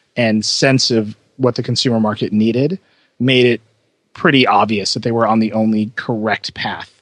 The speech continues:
And now you just see there's, there's a lot of ways to kinda cut at it. And Apple's big advantage, as far as I can tell,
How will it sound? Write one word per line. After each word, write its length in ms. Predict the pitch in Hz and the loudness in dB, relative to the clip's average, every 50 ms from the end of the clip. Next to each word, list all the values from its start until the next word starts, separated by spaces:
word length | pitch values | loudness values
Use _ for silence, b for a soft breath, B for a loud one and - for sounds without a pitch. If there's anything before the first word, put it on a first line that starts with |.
| _ _ _ _ _ _ _ _ - | _ _ _ _ _ _ _ _ -6
And 120 | 123 127 | -2 0
now 260 | 135 143 135 131 127 123 | 2 2 4 4 4 4
you 140 | 120 120 | 4 2
just 240 | 113 110 110 - - | 2 0 -2 -2 -2
see 360 | - 117 101 101 98 98 95 92 _ | -2 -4 -4 -6 -6 -8 -8 -10 _
there's, 240 | - 87 80 - - _ _ - | -10 -6 -6 -6 -6 _ _ -4
there's 160 | - 127 123 | -2 0 0
a 40 | 131 | 2
lot 240 | 123 131 127 123 117 | 2 2 2 2 2
of 100 | 110 101 | 2 0
ways 260 | 98 95 95 - - | 0 -4 -6 -8 -10
to 140 | - - - _ _ _ | -12 -14 -20 _ _ _
kinda 180 | - - 107 95 98 | -16 -14 -14 -12 -12
cut 200 | - - 123 110 | -8 -8 -6 -8
at 140 | 92 87 85 | -8 -10 -14
it. 180 | 87 87 - _ b b b b b b - | -14 -16 -16 _ b b b b b b 0
And 80 | 127 | 0
Apple's 360 | 127 131 127 - 127 120 113 - | 2 0 2 2 2 2 2 0
big 300 | _ - 147 160 185 170 | _ 0 2 4 4 4
advantage, 540 | 131 113 120 120 - 104 98 101 101 113 | 4 4 2 0 0 0 -2 -4 -6 -6
as 80 | 117 - | -8 -2
far 180 | - 131 117 110 | -2 -2 -2 0
as 80 | 107 | -2
I 80 | 151 196 | -2 -2
can 140 | - 135 117 | -2 -4 -6
tell, 340 | - 101 92 90 95 131 | -6 -8 -10 -10 -12 -14